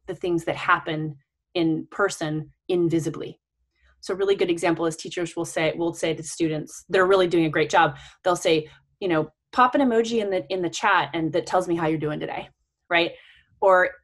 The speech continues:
"If you don't wanna do that, pop it, pop it as a private message to me if you're having a rough day," right? And that's a signal to the teacher that that student might need some extra support at that time. So one of the features that's really important is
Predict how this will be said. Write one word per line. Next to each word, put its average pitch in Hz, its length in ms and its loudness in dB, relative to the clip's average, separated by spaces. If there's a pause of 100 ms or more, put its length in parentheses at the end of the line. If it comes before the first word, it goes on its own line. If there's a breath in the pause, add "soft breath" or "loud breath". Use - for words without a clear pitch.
"If 185 80 -10
you 247 80 0
don't 294 100 8
wanna 285 160 6
do 254 140 2
that, 196 260 4
pop - 220 4
it, 226 240 -4
pop 285 140 6
it 294 60 4
as 247 100 4
a 185 40 -2
private 202 400 2
message 170 360 -6
to 175 80 -8
me 160 80 -2
if 151 100 -6
you're 180 80 -4
having 160 200 -4
a 151 40 -2
rough 147 200 -6
day," - 260 -8 (560)
right? 156 240 2 (200)
And 196 120 0
that's 214 180 2
a 226 40 -8
signal 254 500 -2
to 254 100 -10
the 208 80 -8
teacher 202 380 -6
that 208 120 -4
that 165 160 -2
student 196 400 -6
might 180 280 -4
need 170 240 2
some 170 160 -4
extra 165 640 -4
support - 480 -4 (200)
at - 120 -12
that - 180 -8
time. 139 280 -6 (520 loud breath)
So - 180 2
one 220 220 4
of 240 60 0
the 226 80 2
features 220 480 -2
that's - 200 -10
really 170 180 0
important 165 520 -2
is 165 320 -4